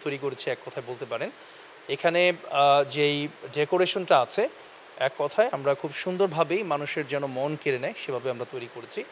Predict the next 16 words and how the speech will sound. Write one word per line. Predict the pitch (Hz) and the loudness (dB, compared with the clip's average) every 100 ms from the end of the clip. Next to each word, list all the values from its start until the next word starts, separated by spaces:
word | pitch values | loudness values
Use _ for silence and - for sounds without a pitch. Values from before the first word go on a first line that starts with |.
| - - - - - | -16 -20 -20 -20 -2
এছাড়া | 160 170 - 180 185 196 208 - - | 0 2 6 10 10 10 6 -4 -4
একসাথে | 147 165 - - 185 196 | 0 0 0 0 2 2
একশো | 160 - | 0 -2
ষাট | 170 165 156 | -2 0 -2
থেকে | - 170 | -4 -8
সত্তর | - 156 - 175 175 - | -6 -8 -4 -2 -2 -4
আসন | 127 - 151 | -6 -6 -10
বিশিষ্ট | 139 - 151 - | -12 -12 -10 -2
একটা | 175 139 - 127 - | -2 -2 -2 -2 0
হল | 127 | -2
রুমের | 139 143 139 | -2 -8 -6
পাশাপাশি | 131 - 123 135 - 135 | -6 -6 -8 -8 -8 -14
স্টেজ | - 151 151 156 | -6 -2 0 0
আছে, | 143 - 170 - - - - - | -2 -6 -12 -12 -18 -20 -20 -16
যেখানে, | - 147 156 147 147 170 - - - | -6 -4 -2 -2 -2 -4 -12 -12 -2
আহ, | 131 127 | 2 4